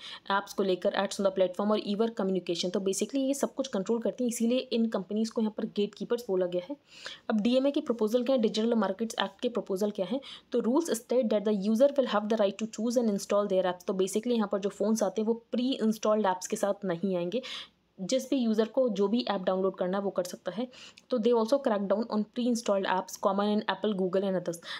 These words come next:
The press statement indicates that users will not be forced to use this software by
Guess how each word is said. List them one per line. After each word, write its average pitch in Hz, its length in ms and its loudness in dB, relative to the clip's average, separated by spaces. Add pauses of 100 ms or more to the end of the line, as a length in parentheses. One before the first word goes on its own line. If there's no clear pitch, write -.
The 208 80 -2
press 247 320 0
statement 233 400 -2
indicates 208 480 2
that 220 160 -2
users 208 400 0
will 220 140 2
not 196 160 2
be 233 80 2
forced 214 320 -4
to 220 140 2
use 208 180 0
this 214 180 -2
software 214 380 0
by 190 140 2